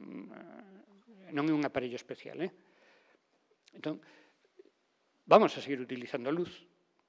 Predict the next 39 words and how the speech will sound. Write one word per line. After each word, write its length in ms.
Eu 160
vou 160
seguir 240
utilizando 480
a 60
luz. 100
E 100
creo 160
que 140
todos 260
debemos 300
seguir 180
utilizando 400
a 60
luz, 100
pero 380
un 80
pouco 260
de 160
ollo 320
co 180
que 80
estamos 320
facendo. 540
Que 120
é 40
o 80
que 80
nos 160
pode 240
decir 320
a 40
ciencia 440
sobre 320
como 240
xestionar 440
a 80
iluminación 440
nocturna? 560